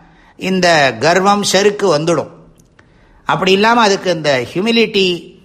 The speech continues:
அந்த பழகிற குணம், அந்த பணிவா இருக்கிற குணம்,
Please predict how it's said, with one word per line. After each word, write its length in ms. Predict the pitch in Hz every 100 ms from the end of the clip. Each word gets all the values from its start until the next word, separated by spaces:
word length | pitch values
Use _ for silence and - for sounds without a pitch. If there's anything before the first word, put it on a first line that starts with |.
| -
அந்த 240 | 156 151 139
பழகிற 460 | - 165 220 220 208 165
குணம், 380 | 139 180 196 123 - - _ _ _ _ -
அந்த 120 | 131 120
பணிவா 440 | 170 202 226 233 220
இருக்கிற 360 | 190 185 196 175
குணம், 380 | 143 170 165